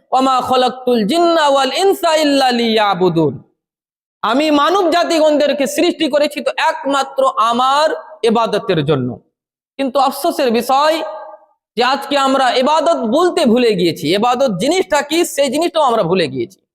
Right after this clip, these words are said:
বেরাদার, আমরা সবাই জানি যে আজকে আমরা কি খাবার খাবো,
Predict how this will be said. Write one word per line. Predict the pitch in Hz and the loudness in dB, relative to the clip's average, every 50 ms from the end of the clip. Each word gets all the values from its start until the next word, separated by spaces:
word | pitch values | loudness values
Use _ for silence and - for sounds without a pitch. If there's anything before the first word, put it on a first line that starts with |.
| _ _ _ _ _ _ _ _ _ _ _ _ _ _ _ _ - | _ _ _ _ _ _ _ _ _ _ _ _ _ _ _ _ -4
বেরাদার, | 190 226 262 285 269 302 311 330 330 311 269 - - - - - - - - - - _ _ _ _ _ _ _ - | -2 0 0 0 0 0 2 2 0 0 -2 -4 -8 -12 -12 -14 -16 -16 -18 -20 -20 _ _ _ _ _ _ _ -4
আমরা | 233 269 294 311 311 311 302 | -2 0 0 0 2 0 0
সবাই | 311 - 302 311 330 339 349 349 339 | 0 0 0 0 2 2 2 2 2
জানি | 269 214 285 269 302 320 349 359 339 | 2 0 0 0 2 2 0 0 0
যে | 254 294 269 | 0 0 0
আজকে | 220 262 294 294 - - - 311 | 0 0 -2 -2 -4 -4 -2 0
আমরা | 294 285 285 285 285 269 | 0 2 2 2 0 0
কি | 277 285 294 262 | 0 -2 -4 -4
খাবার | - 254 254 269 277 285 277 254 | -2 -2 0 2 2 0 0 0
খাবো, | 247 262 269 262 269 254 - | 0 -2 0 0 0 0 -2